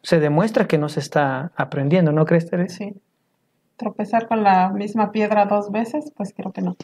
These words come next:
Speaker 1: No, no, no hay aprendizaje.
Speaker 2: <laughs> No, yo fui a un, este, a una convención y escuché una palabra que a mí me encantó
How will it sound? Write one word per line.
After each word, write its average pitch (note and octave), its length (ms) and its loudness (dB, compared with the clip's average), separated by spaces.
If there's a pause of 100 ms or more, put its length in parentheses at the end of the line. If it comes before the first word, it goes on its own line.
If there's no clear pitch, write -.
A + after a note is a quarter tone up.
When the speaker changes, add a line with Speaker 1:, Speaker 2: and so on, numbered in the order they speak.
(240)
Speaker 1:
No, E3 240 6
no, F3+ 100 2
no G3+ 180 2
hay G3 80 4
aprendizaje. A3 840 0
Speaker 2:
<laughs> E4+ 420 0
No, B3+ 100 -6
yo B3 200 0
fui - 80 -2
a A#3+ 80 4
un, A3 500 0
este, G3 540 0
a G#3 80 2
una G#3+ 220 2
convención G#3 640 0
y G#3+ 120 2
escuché G#3 540 0
una G#3 300 2
palabra F#3+ 400 2
que F#3 140 -2
a F#3+ 140 2
mí G3+ 120 -2
me A3 100 2
encantó G#3 680 2